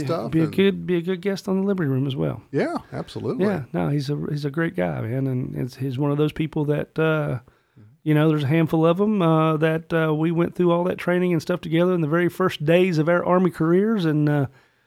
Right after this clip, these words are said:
Speaker 2: you know, if he calls me and needs me, I hope he knows that, uh, man, I'm there.
Speaker 1: Now, who do you know from China?
Speaker 2: Um,
Speaker 1: You gotta know someone that can talk about China.
Speaker 2: mm, I do know somebody who can talk about China.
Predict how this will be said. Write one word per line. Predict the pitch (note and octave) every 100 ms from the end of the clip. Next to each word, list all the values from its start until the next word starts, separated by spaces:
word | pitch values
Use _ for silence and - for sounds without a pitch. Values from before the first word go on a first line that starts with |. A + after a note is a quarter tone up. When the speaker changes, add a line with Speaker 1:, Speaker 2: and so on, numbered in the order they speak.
| _ _
Speaker 2:
you | C#3+
know, | E3
if | G3
he | C#3
calls | E3+ F#3
me | E3+
and | D#3+
needs | F3+ F#3+
me, | G3+ F3+
I |
hope | D3 E3
he | E3
knows | F3 F3
that, | C#3+ D3 -
uh, | D3 C#3 A#2 -
man, | D3 E3+
I'm | F3+
there. | G3 C3+ - _ _ _ _ _ -
Speaker 1:
Now, | B2+
who | D3+
do | F#3
you | D#3
know | D3+
from | C#3+ G#2
China? | - - - _ _ _ _ _ _ _ _ _ _ - _
Speaker 2:
Um, | C3 B2 B2 B2 B2+ B2+ B2+ B2 A#2 A2+ G#2 - _ _ _ _ -
Speaker 1:
You |
gotta | C3+ D3+
know | G#3+ F#2+
someone | - A2 G#2 G2
that | F#2+ -
can | G2+ G#2+
talk | G2+ F#2+
about | F#2 -
China. | B2+ C3 C3+
Speaker 2:
mm, | C#3 C3 B2 A#2+ A#2 A#2 A2+ A2+ A2+ F#2+ G2+ G2 G2 G2+ A2
I | A#2+
do | D#3 A3
know | D#3 B2
somebody | - G#2 G2+
who | G2
can | -
talk | - G#2+
about | G#2 -
China. | - G2 F#2 F#2 A2+